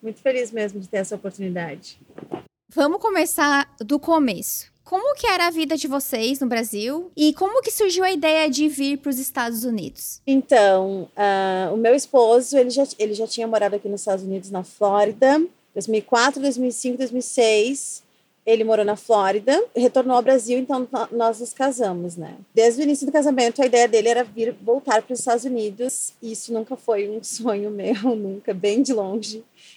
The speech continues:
Speaker 1: Eu nunca quis vir pros Estados Unidos. Foi um, uma vontade dele que ele foi abafando, assim, com o tempo. Só que eu sempre tive uma tia distante. Distante porque mora,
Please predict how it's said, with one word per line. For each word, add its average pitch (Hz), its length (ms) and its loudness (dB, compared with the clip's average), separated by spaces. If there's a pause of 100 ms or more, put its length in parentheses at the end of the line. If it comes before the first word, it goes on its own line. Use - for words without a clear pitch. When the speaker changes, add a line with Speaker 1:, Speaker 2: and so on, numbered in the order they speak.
(100)
Speaker 1:
Eu 220 120 2
nunca 262 400 2
quis 208 420 -8
vir 196 220 -8
pros 208 180 -4
Estados 202 280 0
Unidos. 185 800 -6 (140)
Foi 240 220 4
um, 247 600 0
uma 226 180 0
vontade 240 440 0
dele 226 220 4
que - 80 0
ele 240 100 2
foi 247 200 2
abafando, 247 600 2
assim, 240 240 -2
com 226 200 -8
o - 20 -8
tempo. 180 440 -6 (580)
Só 330 280 2
que 339 360 0
eu 330 120 4
sempre 330 480 0
tive 254 640 -2
uma 269 100 0
tia 240 320 -2
distante. 247 880 -2 (320)
Distante 226 460 0
porque 214 600 0
mora, 190 600 0